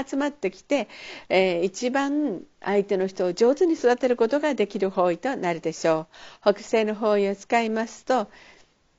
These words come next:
一番、何ですかね、しっかり考えて、ちゃんと計画を立てて行動するので、失敗が少ないんですね。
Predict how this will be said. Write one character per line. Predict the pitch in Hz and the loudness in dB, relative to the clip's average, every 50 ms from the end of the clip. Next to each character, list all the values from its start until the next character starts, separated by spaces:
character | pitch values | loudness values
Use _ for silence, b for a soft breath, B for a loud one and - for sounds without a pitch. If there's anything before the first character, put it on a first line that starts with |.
| _ _ _ _ | _ _ _ _
一 | 190 190 - - - - 277 | -12 -12 -12 -12 -6 -2 2
番、 | 277 359 349 349 330 277 - - _ _ _ _ _ _ _ _ _ _ _ _ | 4 6 6 6 4 0 -2 -6 _ _ _ _ _ _ _ _ _ _ _ _
何 | - 196 208 | -6 -6 -6
で | 196 196 - | -6 -8 -10
す | - | -8
か | - 170 | -8 -6
ね、 | 175 165 156 220 _ _ _ _ _ - - - _ _ _ _ _ _ _ _ _ _ _ _ _ _ _ _ _ _ _ _ | -6 -6 -8 -10 _ _ _ _ _ -20 -20 -20 _ _ _ _ _ _ _ _ _ _ _ _ _ _ _ _ _ _ _ _
し | - - - | -12 -12 -12
っ | - | 0
か | - 349 370 | 4 4 4
り | 339 - | 4 4
考 | - 220 214 208 208 | 4 4 4 4 0
え | 202 185 165 156 | 0 0 -2 -2
て、 | - - 196 180 - - _ _ _ _ _ _ _ _ _ _ _ - _ _ _ _ _ _ _ _ _ _ _ _ _ - - | 0 -2 -2 -2 -2 -6 _ _ _ _ _ _ _ _ _ _ _ -20 _ _ _ _ _ _ _ _ _ _ _ _ _ -20 -12
ち | - 190 | -6 -4
ゃ | 226 | -4
ん | 247 247 | -2 -2
と | - - | -2 -4
計 | - - 285 311 320 311 | -2 -2 0 0 0 0
画 | 320 330 320 320 - 285 269 | 0 0 -2 0 0 0 0
を | 285 | 0
立 | 277 - 302 302 | 0 0 -2 0
て | 294 277 269 | 0 -2 -2
て | - - 403 - | 4 4 4 4
行 | - - 214 214 202 | 6 4 4 6 6
動 | 208 208 208 214 | 6 4 2 2
す | - - 202 | 2 2 2
る | 196 185 | 2 2
の | 175 170 | 0 -2
で、 | - 160 | -2 -4
失 | 180 - 240 247 - | -4 -2 -6 -4 4
敗 | - 370 370 349 | 6 6 6 6
が | 359 349 | 2 0
少 | 359 - - 339 | -2 -2 0 0
な | 330 320 | 2 2
い | 311 233 | 2 0
ん | - | -2
で | - 160 | -4 -6
す | - - - | -6 -6 -4
ね。 | 208 294 359 392 | -2 -2 -2 -4